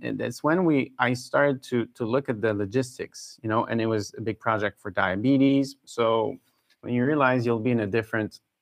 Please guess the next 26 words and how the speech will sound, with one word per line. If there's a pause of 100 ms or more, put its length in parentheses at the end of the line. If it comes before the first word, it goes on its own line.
(140)
hospital
or
diabetes
center (120)
almost
every
day,
different
town,
different
media, (560)
there's (320)
people
across
Canada
living
with
type
one,
with
diabetes.
Of
course,
it
was
just,